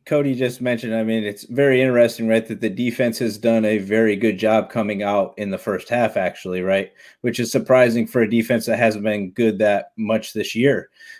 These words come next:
But what it says to me is that the offense comes out, like Jay Spence was just alluding to, is it's, for me, a lot of time, I feel like when we come out of the half, we already have this, like, let's just go out and be vanilla attitude to try to see what they're gonna do to us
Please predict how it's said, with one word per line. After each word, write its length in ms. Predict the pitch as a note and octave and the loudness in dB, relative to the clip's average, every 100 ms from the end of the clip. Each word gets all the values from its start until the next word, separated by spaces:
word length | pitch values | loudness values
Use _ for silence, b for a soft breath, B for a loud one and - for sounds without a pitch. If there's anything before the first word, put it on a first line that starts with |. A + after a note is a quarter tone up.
| B | B
But 280 | B2+ A#2+ D#3 | 2 2 2
what 120 | C#3 | 4
it 200 | B2+ A2+ | 4 0
says 340 | - D3 C#3 - | -4 2 2 2
to 80 | B2+ | -2
me 200 | B2+ A#2+ | 0 0
is 100 | A#2 | -2
that 160 | A2+ | -4
the 80 | B2 | -2
offense 680 | A2+ B2 B2 A#2 A2 - - - | 2 2 2 -4 -4 -10 -18 -8
comes 300 | C#3 C#3 B2+ | -2 0 4
out, 240 | A#2 A#2 | 4 4
like 280 | A2+ A2 - | 2 -2 -4
Jay 180 | B2 A#2 | -4 -4
Spence 340 | - A#2+ A2+ | -4 -6 -6
was 100 | G#2 | -10
just 220 | B2 A2 | -8 -8
alluding 380 | G#2+ A2 C3+ A#2 | -4 2 2 2
to, 160 | A2+ G#2+ | -2 -4
is 140 | G2+ | -4
it's, 300 | G#2+ G#2 - b b b | -6 -10 -14 b b b
for 160 | - B2+ | -2 2
me, 160 | D#3+ | 6
a 80 | F#3 | 6
lot 180 | C#3+ C#3+ | 8 6
of 60 | C3 | 4
time, 240 | C3+ A#2+ | 2 2
I 120 | C3 | 2
feel 180 | C3 C3+ | 2 4
like 220 | B2+ A#2 | 2 2
when 100 | A#2+ | -2
we 140 | A#2+ A#2 | -2 -2
come 240 | C3 A#2+ | -2 0
out 120 | A#2 | 0
of 80 | A2+ | 0
the 80 | G#2 | 0
half, 380 | A#2 A#2+ A#2+ - b b | 0 0 -2 -6 b b
we 140 | A#2+ | -2
already 240 | A#2+ C#3+ C3+ | 2 2 2
have 260 | C#3 B2+ | 0 0
this, 260 | B2 A2+ - - _ | 0 -2 -6 -18 _
like, 240 | B2 A2+ C3 | -6 -4 -2
let's 220 | C3 C3 | -2 -2
just 160 | C3+ | -6
go 100 | - | 0
out 120 | D3 B2 | 0 2
and 80 | |
be 120 | B2+ A#2 | 0 0
vanilla 540 | A2+ A2 A2+ A#2 A2 | 0 2 4 4 4
attitude 760 | F#2+ G#2+ G#2 G2+ - G2 F#2 - _ _ _ | 2 2 0 -2 -6 -6 -8 -12 _ _ _
to 80 | B2+ | -8
try 260 | B2+ C3 B2 | -2 2 2
to 240 | B2 A#2 | 2 -2
see 360 | - - D3 D3+ | -4 -4 0 2
what 180 | D3 C3+ | 2 2
they're 120 | B2+ | 2
gonna 220 | B2 A#2 | 2 0
do 300 | F#2+ B2+ D3 | 0 2 2
to 280 | C#3 A#2 G2+ | 2 -2 -2
us 420 | F#2+ F2+ - - | 0 -2 -6 -16